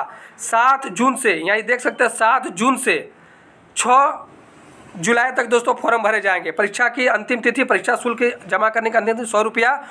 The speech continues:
और दोस्तों आठ जुलाई रखी गई है और फोटो हस्ताक्षर अपलोड करने की अंतिम तिथि दस जुलाई रखी गई है। और बारह से चौदह तक आप लोग संशोधन कर सकते हैं, फोटो में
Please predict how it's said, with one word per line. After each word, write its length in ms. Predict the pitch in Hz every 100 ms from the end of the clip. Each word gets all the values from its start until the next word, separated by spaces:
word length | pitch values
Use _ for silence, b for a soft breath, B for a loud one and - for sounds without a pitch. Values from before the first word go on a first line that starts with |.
| B B 214
और 80 | 220
दोस्तों 320 | 226 226 269 -
आठ 180 | 208 214
जुलाई 180 | 233 233
रखी 220 | 226 247
गई 120 | 240
है 140 | 247 269
और 180 | 208 -
फोटो 240 | 208 247
हस्ताक्षर 500 | 226 196 190 190 240
अपलोड 300 | - 190 220
करने 160 | 226 220
की 60 | 220
अंतिम 260 | 208 233
तिथि 320 | 226 208 254 277 B B B
दस 180 | 208 226
जुलाई 200 | 240 233
रखी 200 | 226 240
गई 100 | 247
है। 80 | 254
और 120 | 175
बारह 240 | 185 233
से 140 | 233 226
चौदह 220 | 220 214
तक 160 | 226 220
आप 160 | 214 240
लोग 240 | 277 - B B
संशोधन 420 | - 208 214 202 226
कर 180 | 226
सकते 260 | 226 - 262
हैं, 100 | 247
फोटो 360 | 254 196 240 240
में 240 | 233 269